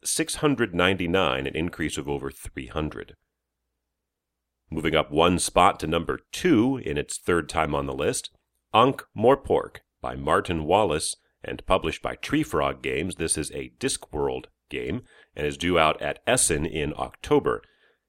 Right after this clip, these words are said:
If, with an increase of one hundred seventy-three, it has a buzz score of eight hundred twenty-three.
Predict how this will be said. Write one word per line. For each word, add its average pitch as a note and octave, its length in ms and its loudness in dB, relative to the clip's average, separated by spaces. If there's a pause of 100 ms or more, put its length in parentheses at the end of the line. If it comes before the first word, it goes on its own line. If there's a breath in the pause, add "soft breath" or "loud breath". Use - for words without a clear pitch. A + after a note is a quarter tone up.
(220)
If, - 240 -12
with D#2+ 160 -4
an D#2 60 -2
increase G2 440 2
of C#2 160 -2
one E2+ 300 2
hundred F#2 480 -2
seventy-three, G2 1000 0 (580)
it E2 120 -8
has E2+ 140 0
a D2+ 40 -4
buzz F2+ 280 2
score D#2 300 0
of D2 220 -2
eight G#2 220 -2
hundred D2+ 440 -4
twenty-three. D2 760 -4